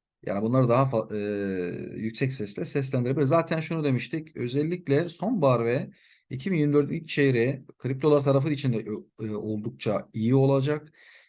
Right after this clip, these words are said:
E, güzel dönemler olabilir. Yani bu hep beklenti, e, bu şekilde söylemiştik ki faiz indirimlerinde de bakın o dönemde bir süreç var ama bunları zaten büyük ihtimalle yani ola ki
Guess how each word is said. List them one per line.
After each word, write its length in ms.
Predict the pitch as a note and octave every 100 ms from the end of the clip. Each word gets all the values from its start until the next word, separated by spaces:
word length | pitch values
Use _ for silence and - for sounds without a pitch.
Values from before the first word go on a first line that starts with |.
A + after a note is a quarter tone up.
| -
E, 260 | A2+ A2
güzel 500 | A2 A#2 B2+ G3+ A#3
dönemler 420 | F3 D#3+ D#3 D#3 E3
olabilir. 460 | D3+ D3 C3+ A#2
Yani 300 | A2 A#2+ A#2+
bu 120 | C3
hep 200 | D#3 D#3
beklenti, 440 | C#3+ C3+ C3+ C3+ C#3
e, 600 | C#3+ - B2 B2 B2 B2
bu 60 |
şekilde 300 | C3 B2 B2+
söylemiştik 480 | A#2+ C#3 C3 C3 -
ki 60 | E3
faiz 360 | - C#3 C#3
indirimlerinde 540 | C3+ B2+ B2+ B2+ C3 C3
de 80 | A#2
bakın 160 | -
o 200 | C3 D3
dönemde 480 | B2+ A2+ G#2+ F#2 D2+ _ _ _ _ _ _ _ _ G#2+
bir 100 | G#2+
süreç 320 | - A2+ -
var 80 | E3
ama 220 | B2+ A2+
bunları 340 | F3+ F#3+ D3+
zaten 420 | B2 D3+ D#3 B2
büyük 160 | C3 E3
ihtimalle 580 | - B2+ G#2+ G#2+ C3 C3
yani 260 | A#2 A2 G2+
ola 240 | D#3 F3+ -
ki 380 | C3+ C3 C3